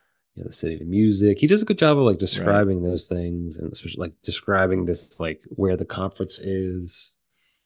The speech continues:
Speaker 1: where, like,
Speaker 2: Descriptions are not
Speaker 1: the
Speaker 2: bad. They're not bad.
Speaker 1: I'll go four.
Speaker 2: Yeah, he's done well painting a picture and getting you there,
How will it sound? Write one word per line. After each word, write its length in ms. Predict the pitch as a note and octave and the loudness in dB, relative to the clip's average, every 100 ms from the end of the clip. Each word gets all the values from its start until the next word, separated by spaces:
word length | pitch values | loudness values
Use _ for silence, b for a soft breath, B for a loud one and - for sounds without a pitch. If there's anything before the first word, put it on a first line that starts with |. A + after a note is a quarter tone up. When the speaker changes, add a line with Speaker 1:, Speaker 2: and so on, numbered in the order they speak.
| _ _ _ _ | _ _ _ _
Speaker 1:
where, 160 | G2 G2 | 6 8
like, 40 | |
Speaker 2:
Descriptions 500 | G2 - G#3+ - F3+ D#3 | 8 6 4 4 0 2
are 40 | |
not 200 | C#3 A#2+ | 4 2
Speaker 1:
the 20 | - | 2
Speaker 2:
bad. 260 | E2 D#2+ - _ _ - | 0 -2 -12 _ _ -2
They're 100 | G2+ | 0
not 200 | G2+ F#2+ | 0 0
bad. 260 | F2+ E2 - _ _ _ _ _ _ _ _ _ _ E3+ | -2 -2 -8 _ _ _ _ _ _ _ _ _ _ -4
Speaker 1:
I'll 280 | G3+ A#3 | -2 0
go 180 | A#3+ B3+ | 4 4
four. 340 | A3+ B3 B2+ - _ _ _ _ _ _ _ _ _ _ _ _ _ _ _ | 6 4 4 0 _ _ _ _ _ _ _ _ _ _ _ _ _ _ _
Speaker 2:
Yeah, 480 | C3+ A2 A#2+ A2 E2 | -4 -2 0 -4 -6
he's 260 | - D3 D3+ | -2 0 0
done 360 | C3 D#3+ E3+ A2+ | 2 2 2 4
well 400 | C3 C3+ F#2+ F2 | 4 6 4 2
painting 540 | - A2+ A2+ A#2 G#2 | -2 -2 0 0 0
a 40 | |
picture 440 | F#2 A2+ A2+ - F2+ | 0 0 0 0 -2
and 100 | F2 | 0
getting 260 | F#2 G#2 | 0 0
you 140 | F#2 F2 | -2 -2
there, 480 | E2 E2+ D#2+ F2 | -2 -4 -8 -10